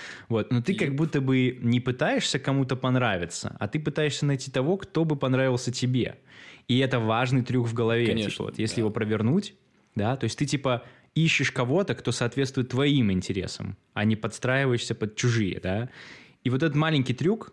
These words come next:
Speaker 1: он на второй, третьей, четвёртой вечеринке начинает давать плоды, где ты реально в глазах других людей становишься достаточно уверенным каким-то человеком, который вроде пришёл здесь, он не в первый раз,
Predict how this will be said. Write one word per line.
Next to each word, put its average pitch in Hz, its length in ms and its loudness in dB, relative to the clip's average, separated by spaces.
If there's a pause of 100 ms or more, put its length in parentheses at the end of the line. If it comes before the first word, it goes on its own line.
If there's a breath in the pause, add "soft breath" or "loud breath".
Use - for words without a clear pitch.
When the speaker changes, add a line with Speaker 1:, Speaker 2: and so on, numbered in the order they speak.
Speaker 1:
он 127 240 4
на 120 160 2 (520)
второй, 135 400 0
третьей, 127 300 0
четвёртой 131 400 0
вечеринке 135 460 2
начинает 120 360 2
давать 117 280 0
плоды, 120 320 2
где 127 200 0
ты 156 320 2 (300 loud breath)
реально 131 360 4
в 117 60 0
глазах 120 400 2
других 110 340 0
людей 120 220 2
становишься 127 360 0
достаточно 120 460 0
уверенным 143 440 4
каким-то 120 400 0
человеком, 123 380 2
который 117 260 0
вроде 113 220 2
пришёл 131 400 2
здесь, 120 300 2
он 110 140 4
не 110 60 4
в - 80 -4
первый 117 240 2
раз, 127 360 0